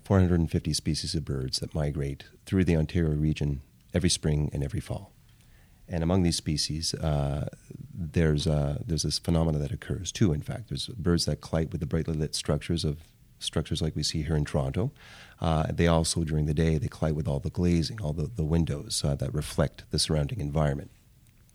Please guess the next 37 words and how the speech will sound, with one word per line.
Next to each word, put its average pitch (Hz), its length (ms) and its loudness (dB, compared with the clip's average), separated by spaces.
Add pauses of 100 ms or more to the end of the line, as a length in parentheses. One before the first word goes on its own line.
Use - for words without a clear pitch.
(140)
So - 160 -2
these 101 200 6
two 98 120 4
issues, 90 460 6
uh, 80 240 2 (320)
combined 85 460 6
have, 82 240 0
uh, 78 220 0 (140)
resulted 90 460 2
in 80 240 4 (540)
one 98 100 6
of 87 80 8
the 90 80 6
leading 85 380 6
causes 82 420 2
of 80 60 -2
bird 82 160 2
death 78 200 0
across - 320 -4
Canada. 85 380 2
And 78 260 -2
in 101 60 0
fact, 82 300 2
it's, - 200 0
uh, 73 300 0
the 82 80 -2
second 92 340 4
leading 82 200 4
cause 80 260 2
of 80 60 -4
bird 80 180 0
death, 78 480 0
uh, 73 320 2
second - 320 2
only 78 220 0
to - 100 -8
cats. - 640 -6